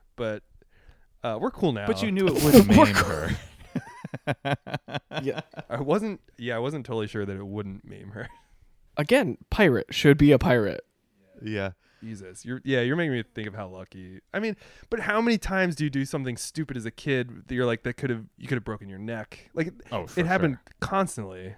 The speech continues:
Speaker 1: Like, you're out in the woods.
Speaker 3: What?
Speaker 1: You're, like, on trampolines.
Speaker 3: What?
Speaker 2: Oh, yeah,
Speaker 1: Completely uns-,
Speaker 2: all the
Speaker 1: like,
Speaker 2: time.
Speaker 1: we were unsupervised. Like, I was unsupervised from, like, year s-,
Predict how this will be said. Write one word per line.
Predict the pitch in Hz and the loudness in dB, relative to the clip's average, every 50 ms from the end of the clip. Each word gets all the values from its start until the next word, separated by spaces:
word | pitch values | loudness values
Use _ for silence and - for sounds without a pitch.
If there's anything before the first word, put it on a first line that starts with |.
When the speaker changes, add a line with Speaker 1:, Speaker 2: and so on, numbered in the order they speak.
| _ - | _ -6
Speaker 1:
Like, | 120 131 131 | -6 -4 -2
you're | 135 139 135 | 0 0 0
out | |
in | 123 107 | 0 -2
the | 107 | -4
woods. | 107 110 127 135 131 127 123 131 127 131 127 - - - _ _ - - - | -4 -2 -2 0 0 -2 -4 -6 -12 -16 -18 -18 -20 -20 _ _ -20 -8 -4
Speaker 3:
What? | 202 294 392 440 - _ _ _ | -2 0 0 -2 -4 _ _ _
Speaker 1:
You're, | - 127 | -6 -6
like, | 117 104 - - | -6 -6 -8 -10
on | 113 104 | -10 -10
trampolines. | 98 - - 156 151 151 - 147 135 135 131 131 131 127 120 117 120 - | -10 -8 -6 -4 -4 -4 -4 -4 -4 -4 -4 -4 -6 -6 -8 -8 -2 2
Speaker 3:
What? | 269 403 466 - _ _ _ - - _ _ _ _ _ _ _ _ - - | 4 4 4 2 _ _ _ -20 -20 _ _ _ _ _ _ _ _ -4 0
Speaker 2:
Oh, | 160 196 - | 2 2 4
yeah, | 214 185 196 202 - | 4 4 4 4 4
Speaker 1:
Completely | 190 160 | 4 4
uns-, | 139 151 165 | 4 4 4
Speaker 2:
all | 151 185 190 | 6 6 4
the | 131 175 | 4 4
Speaker 1:
like, | 170 160 147 | 2 2 2
Speaker 2:
time. | 156 | 2
Speaker 1:
we | 160 196 | 4 4
were | 233 - | 4 4
unsupervised. | 165 185 190 - - 208 175 170 147 143 135 127 120 120 120 - | 4 2 2 2 0 -2 0 0 2 2 2 2 2 0 -2 -2
Like, | 151 131 123 - _ _ | -2 -2 -2 -4 _ _
I | - | 0
was | 156 180 | 2 4
unsupervised | 214 226 202 - 196 165 135 139 131 127 - - | 4 2 2 0 -2 -2 0 0 0 0 -2 -4
from, | - 131 | -4 -2
like, | 123 113 107 - - - _ _ | -2 -2 -2 -4 -6 -14 _ _
year | - 143 131 123 | -8 -4 -2 -2
s-, | 120 - - - | -2 -4 -6 -10